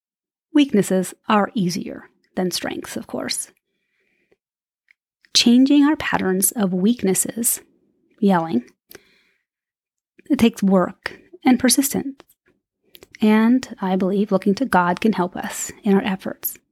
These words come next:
He can make our weaknesses strengths. He promises. I have weaknesses. I know that I'm a work in progress. I know that my weaknesses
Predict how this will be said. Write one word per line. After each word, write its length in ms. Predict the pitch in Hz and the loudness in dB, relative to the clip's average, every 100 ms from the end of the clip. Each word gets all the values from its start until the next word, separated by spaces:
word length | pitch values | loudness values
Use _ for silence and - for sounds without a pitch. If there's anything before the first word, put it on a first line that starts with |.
| _ _ _ _ _ _ | _ _ _ _ _ _
He 300 | - 220 233 | 0 4 4
can 220 | 269 - 214 | 2 2 2
make 220 | 185 190 - | 2 -2 -2
our 160 | 202 | 0
weaknesses 580 | 190 185 190 190 - 220 | 2 2 2 0 0 -2
strengths. 640 | - - 170 170 - - - _ _ _ _ _ _ _ _ _ _ | -4 -4 -4 -6 -8 -18 -20 _ _ _ _ _ _ _ _ _ _
He 140 | - | -2
promises. 640 | 208 202 254 - - 196 - _ _ _ _ _ - - _ _ _ _ _ _ - - - _ _ _ _ | -2 0 0 0 -2 -8 -14 _ _ _ _ _ -20 -20 _ _ _ _ _ _ -20 -20 -20 _ _ _ _
I 120 | 214 | 0
have 260 | 226 254 247 | 2 2 2
weaknesses. 640 | 180 - 180 - 262 - - _ _ _ _ _ _ _ _ _ _ - | -4 -4 -6 -8 -10 -14 -18 _ _ _ _ _ _ _ _ _ _ -2
I 140 | 208 | 2
know 400 | 190 190 185 220 - _ _ _ _ _ _ _ _ - | 2 2 0 -4 -10 _ _ _ _ _ _ _ _ -4
that 140 | 208 | 0
I'm 160 | 196 185 | 0 0
a 40 | |
work 220 | 175 180 | -4 -8
in 60 | - | -14
progress. 640 | - 208 208 - - - - _ _ _ _ _ _ _ _ _ _ _ | -14 -14 -14 -12 -10 -12 -14 _ _ _ _ _ _ _ _ _ _ _
I 100 | 226 | 4
know 240 | 202 202 | 6 4
that 120 | 214 226 | 0 0
my 160 | 202 | 0
weaknesses 760 | 185 190 - 185 185 180 190 | 2 -2 0 -2 -2 -6 -8